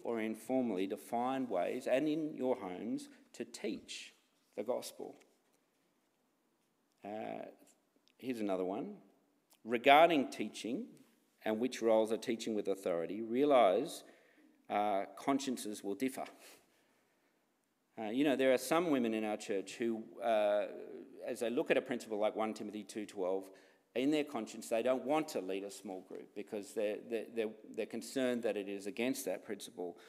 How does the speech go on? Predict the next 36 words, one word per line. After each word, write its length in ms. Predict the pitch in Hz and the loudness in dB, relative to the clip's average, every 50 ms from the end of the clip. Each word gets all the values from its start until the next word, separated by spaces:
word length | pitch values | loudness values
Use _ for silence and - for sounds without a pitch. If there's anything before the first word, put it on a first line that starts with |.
| - - | -6 2
I 80 | - 135 | 6 6
want 160 | 170 208 170 | 6 6 6
to 40 | 151 | 2
say 200 | - - 127 117 | 2 2 2 2
we 120 | 120 127 | 2 2
should 180 | 123 - 123 113 | -2 -2 -2 0
honour 240 | 117 131 139 131 113 | 2 4 4 4 2
them 200 | 98 101 90 82 - - - - | 0 -2 -4 -6 -8 -16 -20 -16
if 160 | - - - | -14 -10 -2
that's 220 | - 123 127 - - | 0 0 0 0 -2
what 100 | 113 104 | -8 -6
their 100 | 110 104 | -6 -8
conscience 460 | - - 101 101 - - - - - | -8 -8 -10 -10 -10 -12 -14 -14 -12
says. 360 | - 98 90 92 98 - - - _ _ _ _ _ _ _ _ - | -10 -8 -8 -8 -10 -14 -18 -20 _ _ _ _ _ _ _ _ 2
I 40 | 117 | 4
also 240 | 143 185 - 226 | 4 6 6 4
want 120 | 208 165 131 | 2 2 2
to 60 | - | 2
say 220 | - 123 123 120 | 4 4 4 4
for 160 | 117 - 120 113 | 2 0 -2 -2
women 260 | 117 123 123 120 113 | -2 -2 -2 -2 -4
who 200 | 113 117 120 110 - - - - - | -4 -4 -6 -6 -6 -12 -20 0 4
don't 260 | - - 180 220 214 | 6 6 6 6 4
feel 160 | - 135 110 98 | 0 -2 -2 0
that 140 | 95 82 69 | -2 -2 -4
way, 300 | 95 98 107 117 127 131 - | -4 -4 -4 -4 -6 -4 -4
fantastic. 600 | - 110 104 - - 127 120 - - - 85 - | -4 -4 -4 -4 -4 -4 -4 -4 -6 -12 -12 -10
We 140 | 101 101 104 | -8 -8 -6
need 380 | 107 110 117 127 120 113 117 - | -4 -4 -4 -4 -6 -6 -10 -12
healthy 380 | - - 120 120 120 - 110 107 | -8 -6 -4 -4 -4 -4 -8 -6
men 380 | 101 107 107 113 117 110 110 - - - | -6 -6 -6 -6 -6 -8 -8 -10 -10 -8
and 200 | - 110 98 98 | -6 -4 -4 -2
women, 320 | 98 101 98 101 98 95 - - - - - - - - | -4 -4 -4 -4 -6 -6 -8 -12 -16 -20 -20 -8 -2 0
uh, 100 | 98 101 | 0 2
leadership 580 | 101 107 107 104 107 101 - - 85 - - | 2 2 2 0 0 -2 -4 -6 -8 -10 -12
teams. 500 | - - 113 107 98 - 78 - - - | -10 -8 -6 -6 -8 -8 -12 -18 -20 -20